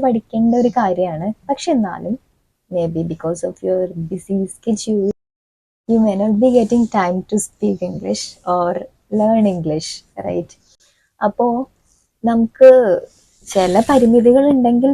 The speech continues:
പോലും ഇംഗ്ലീഷ് ഒറ്റയ്ക്ക് പഠിക്കാൻ പറ്റും. അതെങ്ങനെയാണെന്നുള്ളത്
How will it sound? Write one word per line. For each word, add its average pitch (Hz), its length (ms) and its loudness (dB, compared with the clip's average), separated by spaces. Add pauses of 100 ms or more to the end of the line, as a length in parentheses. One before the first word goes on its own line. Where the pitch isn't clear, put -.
പോലും 233 300 -4
ഇംഗ്ലീഷ് 254 340 -6
ഒറ്റയ്ക്ക് 226 460 -10
പഠിക്കാൻ 247 540 -2
പറ്റും. 220 360 -2 (200)
അതെങ്ങനെയാണെന്നുള്ളത് 220 1000 0